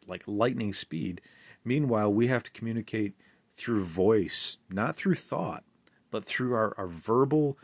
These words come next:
guttural tones to each other, and then those tones have to go in to a computer and be typed out or, you know, maybe dictated out, um, and then, you know, put into code, whereas A I already knows the code,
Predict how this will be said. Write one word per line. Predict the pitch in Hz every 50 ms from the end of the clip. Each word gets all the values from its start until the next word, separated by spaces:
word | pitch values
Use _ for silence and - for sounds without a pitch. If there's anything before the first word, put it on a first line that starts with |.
| - _ _ - 95 92
guttural | - 101 98 107 117 123 135 131 123
tones | 113 - - - 123 127 127 120 101 -
to | - 104 90
each | 87 82 - -
other, | 85 82 87 90 87 - - - - - -
and | - 104 101 101
then | 101 98 98
those | 87 117 113 139 147 143 -
tones | - 143 139 127 110 98 -
have | - 110 117 - -
to | 107
go | 98 - 107 107 104 104
in | 107 107 107 104 - - - - - -
to | - - 120
a | 110
computer | - - 110 - - - 143 135 113
and | 92
be | 90 95
typed | - - - - 131 135 - -
out | 92 87 101 110 117 113
or, | 98 87 90 95 95 - _ _ -
you | 98 101
know, | 92 95 95 95
maybe | 95 95 107 113 113 98
dictated | - - 107 110 - - - 101 95 92 90 87
out, | 85 85 87 104 117 - - - - - - - -
um, | 92 92 92 92 92 92 92 - -
and | 101 101 104
then, | 107 107 107 107 104 - -
you | 107 101
know, | 104
put | 104 - - 120 107
into | 113 107 104 95
code, | - - - 151 151 131 104 85
whereas | 85 85 95 95 104 104 101 95 95 - -
A | 98 110 113 110
I | 110 117 127 123 98
already | 90 87 98 101 101 92
knows | 90 92 95 107 127 143 139 -
the | - 95
code, | 92 - - 87 85 85 85 87 87